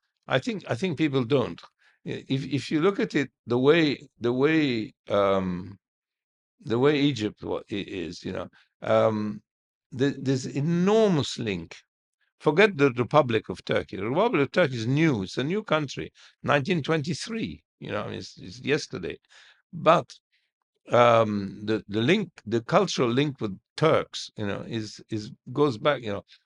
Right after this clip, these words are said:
Ahmed ibn Tulun in nine hundred and fifty or something,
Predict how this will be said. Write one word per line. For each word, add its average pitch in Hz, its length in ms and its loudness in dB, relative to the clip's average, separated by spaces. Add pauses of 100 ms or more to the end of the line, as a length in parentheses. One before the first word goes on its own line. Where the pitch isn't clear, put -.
(240)
Ahmed 170 340 2
ibn 147 240 2
Tulun 127 760 0 (580)
in 117 480 -4 (960)
nine 135 520 0
hundred 127 440 2
and 87 560 -4
fifty - 480 -6
or 73 120 -10
something, - 380 -12